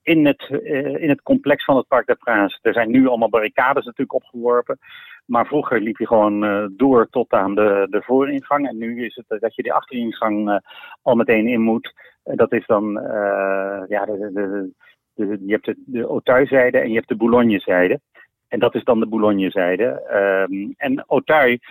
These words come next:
dat is ook wel, ehm, ook wel een mooie kant, want dat is natuurlijk de, ook de ingang van Roland Garros. Het is echt een groot sportcomplex en tussen het tennispark en, eh, het Parc des Princes in zit ook nog een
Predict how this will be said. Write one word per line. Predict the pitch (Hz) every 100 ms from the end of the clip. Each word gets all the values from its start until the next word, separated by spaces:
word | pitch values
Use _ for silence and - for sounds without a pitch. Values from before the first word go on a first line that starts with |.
| - _ _
dat | - 127 -
is | -
ook | 165 135
wel, | 135 120 113 -
ehm, | - 110 107 104 101 101 104 104 131
ook | 147 139
wel | 123
een | 113
mooie | 110 107
kant, | 120 123 135
want | 127
dat | 127
is | -
natuurlijk | 135 110 -
de, | 165
ook | 143
de | 151
ingang | 160 139 - 120 120
van | 127 120
Roland | 110 127 120
Garros. | 120 131 117 - - - - _ -
Het | 113
is |
echt | - -
een | -
groot | 170 160
sportcomplex | - 143 156 160 143 156 175
en | 143 -
tussen | 156 - 120
het | 110
tennispark | - 160 151 - 127 110 -
en, | - 139 131
eh, | 117 117 -
het | -
Parc | 139 110
des | 117 -
Princes | 135 143
in | 143 139
zit | 135 135
ook | 143 127
nog | -
een | 123